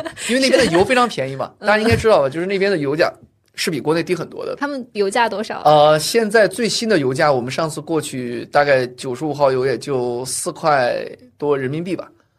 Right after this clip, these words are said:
Speaker 1: 现，现在我们国内多少？
Speaker 2: 国内大概八块钱，八块多一点。
Speaker 1: 就大概是我们的一半儿。
Speaker 2: 一半多一点这样子。
Speaker 1: 可以。
Speaker 2: 对，对，对。
Speaker 1: 就在迪拜真正实现了开车送外卖。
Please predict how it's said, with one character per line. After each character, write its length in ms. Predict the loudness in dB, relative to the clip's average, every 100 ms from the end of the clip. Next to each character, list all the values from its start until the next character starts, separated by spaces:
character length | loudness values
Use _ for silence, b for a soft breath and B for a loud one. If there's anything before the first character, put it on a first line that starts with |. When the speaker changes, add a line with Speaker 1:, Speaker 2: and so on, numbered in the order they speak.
| -10
Speaker 1:
现， 140 | -10
现 220 | -8 -8 -2
在 140 | 0
我 60 | 0
们 140 | -2
国 160 | -10 -10
内 160 | -10
多 80 | 0
少？ 0 |
Speaker 2:
国 80 | 2
内 100 | 4
大 140 | 4
概 140 | 6 4
八 260 | 4 2
块 420 | 2 0 2 2 0 -6 -12
钱， 280 | -12 -10 -10 -6
八 100 | 0
块 160 | 0 0
多 200 | -4 -8
一 40 |
点。 120 | -6 -2
Speaker 1:
就 120 | 0
大 160 | 0
概 120 | 0 -2
是 140 | 0
我 60 | -2
们 120 | -4
的 40 |
一 140 | -12 -8
半 160 | -8
儿。 100 | -8 -10
Speaker 2:
一 100 | 0
半 180 | 0
多 200 | 2 0
一 40 | -2
点 220 | -2 -8
这 100 | -8
样 80 | -10
子。 120 | -12
Speaker 1:
可 140 | -10 -2
以。 60 |
Speaker 2:
对， 80 | 0
对， 160 | 2 2
对。 200 | 0 -2
Speaker 1:
就 200 | 4 4
在 240 | 4 0
迪 140 | 0 -2
拜 160 | -2
真 120 | -2 -4
正 160 | -4
实 140 | -4 -4
现 180 | -2
了 120 | -4 -4
开 180 | -6
车 140 | -4 -4
送 160 | -4
外 160 | -6 -6
卖。 260 | -8 -8